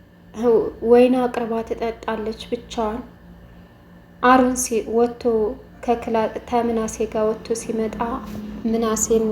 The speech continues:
አስተኝቶታል። ከዛም «እሺ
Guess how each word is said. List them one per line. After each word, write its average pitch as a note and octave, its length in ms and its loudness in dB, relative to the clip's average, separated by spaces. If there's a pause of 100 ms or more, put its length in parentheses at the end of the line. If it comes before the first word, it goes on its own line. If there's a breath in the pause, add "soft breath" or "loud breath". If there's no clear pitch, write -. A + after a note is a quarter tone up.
(340)
አስተኝቶታል። A3 880 0 (480 loud breath)
ከዛም A3 480 2 (600 loud breath)
«እሺ D#4 180 2